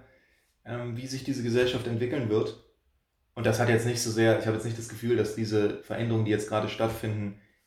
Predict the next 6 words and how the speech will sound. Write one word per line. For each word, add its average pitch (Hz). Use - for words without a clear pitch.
selber 104
schon 107
ein 110
Riesenproblem 113
darstellen, 107
sondern 104